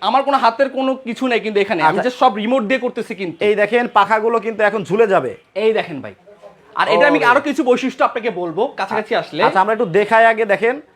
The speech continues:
Speaker 2: এইটা, এইটা হচ্ছে একটা ফ্যান।
Speaker 1: জি।
Speaker 2: একেবারে মৌমাছির মধুর চাকের মতো।
Speaker 1: জি ভাই।
Speaker 2: এবং ফ্যানটা ঠিক এইভাবে থাকবে, রিমোট দিয়ে ক্লিক করলেই পাখাগুলো মেলে যাবে।
Speaker 1: হ্যাঁ।
Speaker 2: আচ্ছা, এই ফ্যানটার দাম,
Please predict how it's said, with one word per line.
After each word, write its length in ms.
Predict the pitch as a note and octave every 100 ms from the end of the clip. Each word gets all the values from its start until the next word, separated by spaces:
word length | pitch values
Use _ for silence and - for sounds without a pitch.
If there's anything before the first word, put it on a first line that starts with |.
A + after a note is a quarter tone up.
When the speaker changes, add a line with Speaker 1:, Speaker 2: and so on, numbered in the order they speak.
| _ _ _
Speaker 2:
এইটা, 380 | A#3 C4 G3+ C#3+ -
এইটা 260 | G#3 A#3 A#3+
হচ্ছে 220 | A#3+ C4
একটা 160 | B3
ফ্যান। 440 | A#3+ - G#3+ G3 B2 -
Speaker 1:
জি। 180 | D#3+ F3
Speaker 2:
একেবারে 540 | F3+ G3+ A#3+ A#3 A#3+ A#3+
মৌমাছির 720 | F#3 G3+ A#3 A#3+ A#3 C4 G#3+
মধুর 360 | G3+ G#3+ B3
চাকের 340 | A3 G#3+ G3+ A3+
মতো। 240 | F3+ -
Speaker 1:
জি 220 | D3+ A#3
ভাই। 180 | F3 C3 -
Speaker 2:
এবং 340 | G#3 B3 C4+ -
ফ্যানটা 280 | A3+ A#3 A#3+
ঠিক 260 | C#4 C4
এইভাবে 480 | - A3+ B3+ B3 B3+
থাকবে, 520 | B3+ G#3 G3+ G#3+ C#4 D#4 _ _ C3+
রিমোট 320 | G3 A#3 B3+
দিয়ে 180 | G#3 C4
ক্লিক 320 | C4 A#3 A3+
করলেই 240 | C4 C4
পাখাগুলো 480 | C4 A3+ G3+ A3+ A#3
মেলে 260 | G#3+ A3 G#3+
যাবে। 240 | F3+ C3 - _
Speaker 1:
হ্যাঁ। 220 | F#3+ D3
Speaker 2:
আচ্ছা, 220 | D#3+ F3+
এই 220 | - A#3+ D4
ফ্যানটার 420 | C#4 C4 C4+ D#3
দাম, 360 | A3 G#3 B2+